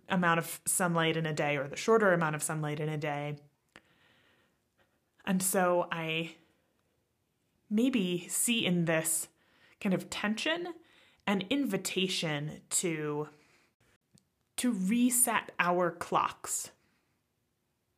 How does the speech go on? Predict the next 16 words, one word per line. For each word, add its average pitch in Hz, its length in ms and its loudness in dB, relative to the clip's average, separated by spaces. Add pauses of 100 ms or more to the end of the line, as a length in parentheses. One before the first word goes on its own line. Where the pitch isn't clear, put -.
(260)
To 262 160 -6
reset 254 360 2
our 196 120 4
clocks, 165 560 4
not 208 500 4 (460)
to 220 100 0
fall 190 260 6
back 165 320 6
or 170 80 4
spring 170 360 2
forward, 165 580 0 (1600)
but 226 260 2
to 226 140 -2
reset 240 580 2
our 180 200 6
clocks - 800 0